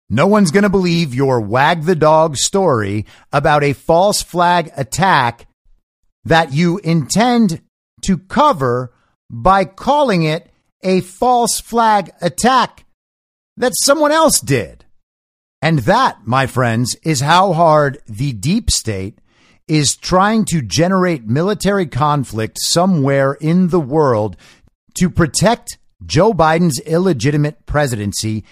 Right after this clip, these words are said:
and to protect the deep state's slipping grasp on power. They have run out of all the other options. Every single thing they try to do is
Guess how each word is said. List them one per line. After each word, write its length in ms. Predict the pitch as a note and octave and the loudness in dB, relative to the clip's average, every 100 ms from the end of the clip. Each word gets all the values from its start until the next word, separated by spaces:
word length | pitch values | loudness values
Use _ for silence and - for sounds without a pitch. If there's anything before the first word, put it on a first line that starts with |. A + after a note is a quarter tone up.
| _ - | _ -4
and 200 | D3+ - | -4 -4
to 160 | D#3 | -8
protect 720 | C3 - C#3+ - D3+ D3+ - - | -6 -6 -6 -2 -2 -2 -6 -18
the 200 | G2+ C3 | -8 -6
deep 460 | A#2 E2 E3 A3+ - | -6 -4 -2 -2 -4
state's 560 | - - A#2 A#2 - - _ _ | -6 -4 -4 -4 -10 -16 _ _
slipping 680 | - - E3+ F3+ F#3+ F#3 C#3 | -10 -6 -2 0 0 0 -2
grasp 520 | A2 C3+ C3+ B2+ - - | -2 0 0 -2 -6 -16
on 320 | - B2+ A#2+ A2+ | -6 -2 -2 -2
power. 580 | - D3 B2 D#2 - _ _ - _ _ _ | -2 0 -2 -4 -16 _ _ -20 _ _ _
They 280 | G2 D#3 D#3 | -2 2 2
have 340 | D3+ D3 A2 - - | 2 0 -2 -10 -12
run 340 | F2+ B2+ G#3 | -2 2 2
out 360 | G3 F3+ G3+ - _ _ _ | 2 0 -2 -10 _ _ _
of 180 | A#2 - - _ | -8 -8 -14 _
all 420 | B2+ D#3+ G3+ G#3 | -2 2 2 2
the 220 | F3+ G3+ F3+ | 0 0 2
other 260 | E3+ D#3+ | 2 2
options. 640 | C#3 B2+ - - B1 - - _ _ _ | 2 0 -4 -12 -14 -20 -20 _ _ _
Every 520 | D3 A3 G3+ C3 C3 | 0 0 0 -2 -2
single 560 | A#2 - F#3 G#3 F3 C3+ | -2 0 0 2 2 0
thing 340 | - E3+ F3 | -2 0 0
they 160 | D3 C3 | 0 -4
try 380 | - D3+ D3 D3+ | -2 0 0 -2
to 180 | B2+ | -6
do 480 | A2 G#2+ C3+ D3 D#3+ - _ _ _ _ - | -6 -2 0 0 -4 -12 _ _ _ _ -2
is 380 | D#3 C#3+ G#2+ | 0 0 -2